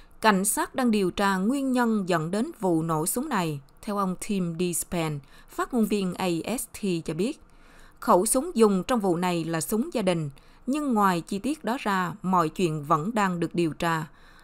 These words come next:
Ông Dispan cho biết. Fairbanks nằm ở miền trung Alaska, cách thủ phủ Anchorage khoảng ba trăm sáu mươi dặm về hướng Bắc. Chuyển sang thông tin tiếp theo. Các nhà điều tra liên bang đang yêu cầu tòa giam giữ hai người đang sinh sống hàng chục năm ở Hawaii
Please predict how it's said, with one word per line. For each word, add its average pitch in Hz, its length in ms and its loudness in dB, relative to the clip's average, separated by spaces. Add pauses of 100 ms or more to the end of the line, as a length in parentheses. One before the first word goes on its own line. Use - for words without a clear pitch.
Ông 190 280 2
Dispan 175 560 -2
cho 156 140 -4
biết. 190 200 0 (500)
Fairbanks 233 760 2
nằm 220 240 6
ở 190 140 4
miền 240 240 2
trung 202 300 2
Alaska, 190 760 0 (120)
cách - 220 -6
thủ 202 120 2
phủ 180 360 2
Anchorage 196 640 -2
khoảng 202 400 0
ba 208 160 4
trăm 185 320 -2
sáu 214 200 -2
mươi 302 180 -4
dặm 151 240 0
về 160 180 0
hướng 202 240 -2
Bắc. 277 120 -2 (380)
Chuyển 226 340 4
sang 254 380 2
thông 233 160 2
tin 220 220 6
tiếp 320 240 0
theo. 202 440 4 (340)
Các 349 240 2
nhà 233 260 6
điều 214 280 6
tra 214 340 6
liên 262 360 4
bang 226 340 6
đang 294 140 4
yêu 277 180 2
cầu 196 320 6
tòa 190 320 6
giam 220 220 2
giữ 175 320 4
hai 233 260 0
người 190 340 2
đang 190 240 0
sinh 202 240 0
sống 202 400 0
hàng 202 280 -2
chục - 300 0
năm 185 320 2
ở 160 180 0
Hawaii 175 520 2